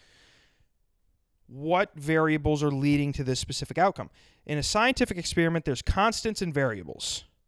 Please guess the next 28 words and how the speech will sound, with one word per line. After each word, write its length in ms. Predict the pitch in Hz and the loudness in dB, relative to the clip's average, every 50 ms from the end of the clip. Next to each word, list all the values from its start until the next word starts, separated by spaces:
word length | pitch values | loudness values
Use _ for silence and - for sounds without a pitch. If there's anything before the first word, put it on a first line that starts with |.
| _ _ _ _ _ _ _ _ _ _ _ _ _ _ _ _ - | _ _ _ _ _ _ _ _ _ _ _ _ _ _ _ _ -8
The 60 | 127 | -2
variables 520 | 135 165 208 247 254 220 185 185 170 151 | 2 4 4 6 6 4 4 2 2 2
are 80 | 156 147 | 0 0
the 80 | 147 | 0
experimental 1000 | 147 135 - - - - - - 208 220 220 208 190 170 170 175 165 - 180 160 | -2 -2 -2 -4 -6 -4 -4 -2 0 0 0 0 0 0 0 -2 -2 -2 -4 -4
things 380 | 147 - - 151 147 151 151 139 | -4 -4 -4 -4 -2 -2 -2 -4
that 140 | 135 131 - | -6 -8 -8
become 380 | - 127 - - - 151 147 | -10 -14 -10 -8 -6 -6 -4
introduced 840 | - - 165 156 - - 139 120 131 135 135 131 - - - - - - _ _ _ _ _ _ _ - - - | -6 -6 -8 -8 -8 -12 -8 -4 -2 -2 0 -2 -2 -6 -10 -12 -14 -16 _ _ _ _ _ _ _ -20 -16 -14
to 500 | - - - 143 139 135 131 127 127 123 - _ _ _ _ _ _ _ _ _ _ _ _ _ | -10 -6 -4 -4 -2 -2 -2 -4 -6 -8 -10 _ _ _ _ _ _ _ _ _ _ _ _ _
the 260 | - 123 127 123 120 107 | -10 -6 -6 -6 -6 -6
circumstance. 580 | - - 143 135 - - - - - - - - - - - - - - - | -6 -6 -8 -8 -8 -10 -12 -12 -14 -14 -16 -20 -20 -20 -20 -20 -20 -12 -6
And 200 | - 151 151 - - - | -6 -4 -4 -4 -2 0
as 380 | 165 180 202 226 233 202 156 | 2 4 4 4 2 0 -2
you 280 | 143 151 160 214 294 320 | -6 -2 2 4 4 4
as 120 | 294 - | 4 2
a 40 | 185 | 0
woman, 380 | 165 160 170 180 170 127 104 - _ _ _ _ _ _ _ - - - - - _ _ _ _ _ _ _ _ _ - - _ _ _ _ - | 0 0 0 0 0 0 -2 -8 _ _ _ _ _ _ _ -20 -20 -20 -20 -20 _ _ _ _ _ _ _ _ _ -20 -20 _ _ _ _ 2
talking 180 | - 226 185 165 | 4 4 4 4
to 80 | 151 | 2
the 20 | 135 | 0
ladies, 640 | 127 127 113 - - - - - - - - - - - - _ _ _ _ _ _ _ _ _ _ _ _ _ _ _ _ _ _ _ _ _ _ _ _ _ _ _ _ _ _ _ _ _ _ _ _ _ | 0 -2 -4 -4 -6 -6 -6 -6 -6 -8 -10 -14 -20 -20 -20 _ _ _ _ _ _ _ _ _ _ _ _ _ _ _ _ _ _ _ _ _ _ _ _ _ _ _ _ _ _ _ _ _ _ _ _ _
you 300 | - 131 139 151 170 196 | -16 -8 -4 -2 -2 -2
as 80 | 214 202 | -2 -2
a 60 | 226 | -2
woman 280 | 190 165 143 143 151 143 | 0 0 0 -2 -4 -4
get 340 | 120 131 139 160 - _ | 0 0 0 0 0 _
to 460 | - - - - 127 120 120 127 139 | -10 -8 -6 -4 -4 -4 -4 -6 -6